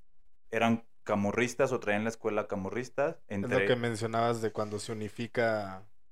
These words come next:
Speaker 2: la mafia italoamericana con la
Speaker 1: Sí, no,
Speaker 2: italiana, ¿o?
Speaker 1: y, y desde que llegaron
Speaker 2: Ah,
Speaker 1: esos
Speaker 2: ok.
Speaker 1: italianos, ¿no?
Speaker 2: Ya venían
Speaker 1: Entonces,
Speaker 2: con esa
Speaker 1: sí,
Speaker 2: escuela,
Speaker 1: por
Speaker 2: pues.
Speaker 1: ejemplo, Al Capone nació en Estados Unidos, pero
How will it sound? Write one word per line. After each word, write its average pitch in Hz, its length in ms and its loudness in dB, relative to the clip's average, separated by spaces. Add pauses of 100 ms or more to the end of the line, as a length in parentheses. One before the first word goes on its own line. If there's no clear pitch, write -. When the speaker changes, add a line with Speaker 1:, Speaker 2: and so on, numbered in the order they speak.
(100)
Speaker 2:
la 110 160 -2
mafia 110 300 -4
italoamericana 110 760 -4
con 107 200 -4
la 95 440 -6
Speaker 1:
Sí, 147 320 4
no, 165 200 12
Speaker 2:
italiana, 156 340 0
¿o? 123 120 -4
Speaker 1:
y, 135 380 4
y 135 120 4
desde 123 360 10
que 120 140 0
llegaron 113 560 10
Speaker 2:
Ah, 117 100 0
Speaker 1:
esos 110 240 0
Speaker 2:
ok. 101 60 2
Speaker 1:
italianos, 98 520 2
¿no? 98 140 0
Speaker 2:
Ya 123 80 8
venían 117 280 4
Speaker 1:
Entonces, - 60 -4
Speaker 2:
con 113 180 0
esa 107 160 -4
Speaker 1:
sí, 123 100 6
Speaker 2:
escuela, 107 180 8
Speaker 1:
por 110 120 8
Speaker 2:
pues. 107 60 8
Speaker 1:
ejemplo, 117 280 12
Al 113 100 10
Capone 131 440 8
nació 107 280 0
en 107 80 4
Estados 131 380 4
Unidos, 170 440 4
pero 131 380 10